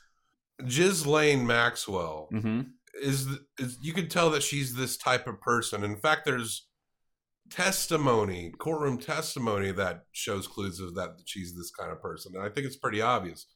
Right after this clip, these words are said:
Speaker 1: The kind of person who lived in a mansion that utilizes
Speaker 2: Mm-hmm.
Speaker 1: up a lot of
Speaker 2: Mm-hmm.
Speaker 1: power, flying around in private helicopters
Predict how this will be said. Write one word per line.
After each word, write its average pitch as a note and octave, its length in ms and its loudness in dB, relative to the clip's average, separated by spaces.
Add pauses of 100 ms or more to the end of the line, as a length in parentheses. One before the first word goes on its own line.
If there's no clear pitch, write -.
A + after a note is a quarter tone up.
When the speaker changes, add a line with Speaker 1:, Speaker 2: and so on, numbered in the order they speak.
(420)
Speaker 1:
The - 80 -8
kind D#3+ 160 2
of D#3+ 80 -2
person D3 300 0
who A2+ 80 2
lived A2+ 300 0
in B2 100 2
a A#2+ 40 2
mansion G2+ 580 -2
that F#2 140 -4
utilizes A2+ 580 0
Speaker 2:
Mm-hmm. A2+ 100 0
Speaker 1:
up F#2+ 120 -4
a G2 40 -6
lot F#2+ 260 -2
of B2+ 80 -2
Speaker 2:
Mm-hmm. D#3 120 -4
Speaker 1:
power, D#3 420 -2 (340)
flying B2 280 2
around A#2 260 4
in A2 80 0
private A2 380 2
helicopters F#2+ 920 -4